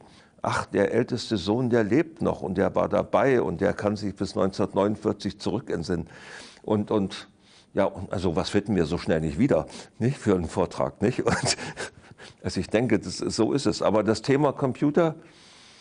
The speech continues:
ist an sich faszinierend für Leute, auch wenn die, die meisten Personen also nicht wissen, was ist eigentlich ein Computer.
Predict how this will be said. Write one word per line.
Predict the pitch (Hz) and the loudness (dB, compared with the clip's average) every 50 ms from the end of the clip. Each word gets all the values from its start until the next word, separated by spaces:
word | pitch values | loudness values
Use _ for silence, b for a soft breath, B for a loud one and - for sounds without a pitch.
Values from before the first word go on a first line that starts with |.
| b b b b _ _ _ _ _ _ _ _ _ _ _ _ _ _ | b b b b _ _ _ _ _ _ _ _ _ _ _ _ _ _
ist | - 160 190 - - - - - | 2 2 2 2 -2 -8 -2 0
an | 127 131 120 | 0 2 2
sich | 98 87 143 151 | 2 2 2 0
faszinierend | - - - - 85 76 - - - - 65 62 78 71 58 53 50 50 - - - - - - - - | 0 -4 -6 -4 -4 -4 -4 -6 -8 -8 -6 -6 -4 -4 -4 -4 -6 -8 -10 -16 -20 -20 -20 -20 -20 -14
für | - - 95 73 | -6 -2 -2 0
Leute, | 76 76 64 62 - - 52 - | 2 2 0 0 0 -4 -6 -4
auch | - 78 | -2 2
wenn | 98 98 113 113 104 | 2 2 2 0 -2
die, | 98 104 101 95 95 B B B B B B B B B - | -2 0 0 0 -2 B B B B B B B B B -4
die | 98 | -2
meisten | 95 95 - 202 220 - - - 131 120 107 98 - - b b b b b b _ - - | 0 2 2 2 0 -2 -4 -4 -4 -4 -4 -6 -8 -18 b b b b b b _ -10 -2
Personen | - 101 95 87 101 101 107 120 123 117 120 123 127 123 127 117 85 | 0 0 2 2 2 4 4 4 2 2 0 0 -2 -4 -8 -8 -6
also | 80 92 82 82 - 92 - - - 110 | -6 -2 -2 -2 -2 -2 -4 -6 -8 -6
nicht | - 123 117 - - - | -6 -6 -6 -6 -6 -4
wissen, | 107 113 - - 127 110 - - 117 - | -4 -2 -2 -2 -6 -6 -6 -10 -14 -10
was | - 95 98 95 - | -4 -4 -4 -4 -2
ist | - - 143 - - - | -4 -4 -4 -4 -2 -2
eigentlich | 78 76 69 65 71 - - | -2 -2 -4 -8 -10 -8 -6
ein | - 73 69 | -6 -6 -6
Computer. | - - - - - - - - - - | -6 -10 -12 -12 -12 -14 -18 -18 -20 -20